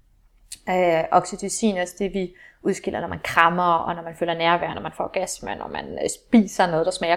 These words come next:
godt. Når der, man producerer mere oxytocin, når der er sådan dæmpet belysning og behagelig musik og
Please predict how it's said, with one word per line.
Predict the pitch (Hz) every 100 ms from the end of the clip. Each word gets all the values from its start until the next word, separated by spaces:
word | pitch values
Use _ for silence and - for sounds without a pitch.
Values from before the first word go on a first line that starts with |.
| -
godt. | 208 202 - - _ _ 196
Når | 185 175
der, | 180 170
man | 175 180 -
producerer | - 190 190 185
mere | 202 202
oxytocin, | 196 196 208 - - 208 202 196
når | 180
der | 185 180 175
er | -
sådan | - 160 -
dæmpet | 208 208 220
belysning | 208 185 226 214 - 208 180
og | 165
behagelig | 175 196 202 196 196
musik | 185 - 240 240
og | -